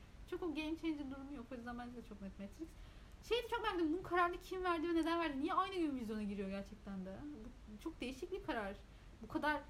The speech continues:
yani Keanu Reeves gibi bir ismin, e, yani iki filme de insana çekecek olan isim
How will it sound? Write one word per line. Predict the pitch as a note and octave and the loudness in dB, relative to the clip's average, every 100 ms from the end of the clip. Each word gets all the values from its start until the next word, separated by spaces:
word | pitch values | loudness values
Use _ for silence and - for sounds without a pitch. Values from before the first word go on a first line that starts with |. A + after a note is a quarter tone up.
| - - - - - | -14 -16 -16 -16 -2
yani | B3+ A#3+ A3 A3+ | 0 0 -2 -6
Keanu | C4+ C4+ | -2 2
Reeves | D4+ E4 | 2 0
gibi | C4+ C4 | -4 -4
bir | C4 | -4
ismin, | C4+ - B3+ C#4 A4 - - - - | -6 -8 -6 -4 -4 -8 -18 -18 -10
e, | G3+ A3+ | -6 0
yani | A#3+ A#3+ A#3+ | 2 2 -2
iki | - E4 | -2 0
filme | D4+ D4 C4 | 2 0 0
de | |
insana | C4+ C#4 C#4 C4+ | -2 0 -2 -2
çekecek | C4 C4+ C#4 C#4 | -4 -2 -2 -2
olan | A#3+ A3 | -4 -4
isim | - A#3+ | -8 -8